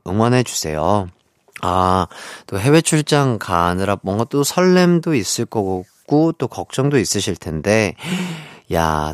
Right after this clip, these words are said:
또 자나깨나 또 딸아이 그리고 와이프분 응원을 해달라고 하시는 너무나 스윗한 남편분이신 것 같습니다.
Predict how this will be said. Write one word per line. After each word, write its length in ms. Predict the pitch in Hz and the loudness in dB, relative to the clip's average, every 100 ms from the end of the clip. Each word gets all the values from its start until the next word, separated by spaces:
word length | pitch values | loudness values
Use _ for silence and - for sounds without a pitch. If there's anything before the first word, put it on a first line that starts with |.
| - | -10
또 260 | 80 82 80 | -12 -10 -12
자나깨나 600 | - 87 87 - 87 85 | -6 -2 -2 -2 -2 -2
또 180 | - 85 | -6 -6
딸아이 580 | 110 123 117 92 78 71 | -2 0 0 0 -4 -6
그리고 440 | - 78 82 78 - - - | -8 -4 -4 -6 -12 -20 -8
와이프분 520 | - 90 - 107 101 87 | 0 0 -2 -4 0 0
응원을 340 | 82 98 95 | 2 2 2
해달라고 520 | 110 113 107 87 95 | 0 0 0 -2 -4
하시는 400 | 92 - 95 92 - | -6 -4 -2 -4 -6
너무나 440 | - 85 110 123 120 | -6 0 2 2 2
스윗한 560 | - 131 - 113 107 | -2 -4 -2 -2 0
남편분이신 720 | 73 82 113 101 92 87 - 98 | -2 -4 -2 -2 -2 -4 -4 -4
것 80 | |
같습니다. 680 | 98 73 - 76 71 80 | -6 -6 -10 -10 -6 -6